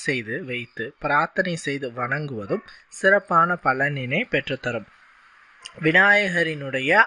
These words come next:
அருளினை நீங்கள் பெற்றுவிட்டீர்கள் என்று சொன்னால், இந்த ஜூன் மாதம் முடிவதற்குள் கண்டிப்பாலும் ஜூலை மாதத்தில் யாராலும் அசைக்க முடியாத அளவிற்கு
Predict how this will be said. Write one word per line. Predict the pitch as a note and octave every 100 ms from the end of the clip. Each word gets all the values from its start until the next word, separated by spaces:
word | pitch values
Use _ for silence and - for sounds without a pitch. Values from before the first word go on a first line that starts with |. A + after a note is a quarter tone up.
| -
அருளினை | C3 D#3 E3+ E3 D#3
நீங்கள் | C#3 C3+ C3 B2
பெற்றுவிட்டீர்கள் | C3+ - - D3+ D3 D3 C#3 C#3 B2+
என்று | A#2+
சொன்னால், | - B2 C3+ G3+
இந்த | F3 C3
ஜூன் | C#3 C#3 C#3+
மாதம் | D3 D3 C#3
முடிவதற்குள் | C3 C3+ B2+ A#2 - C4 D4+ - - -
கண்டிப்பாலும் | F3 F#3+ - F3+ G#3+ F#3 B3 A3
ஜூலை | E3 E3 D3+
மாதத்தில் | C#3+ D3+ E3 D#3+ D4 C#4+
யாராலும் | D#3 D#3+ C3+ B2+ B2+ -
அசைக்க | - A3+ - A3
முடியாத | F#3 E3 D#3 D3 D3
அளவிற்கு | B2+ C#3+ C#3+ C#3 - D4+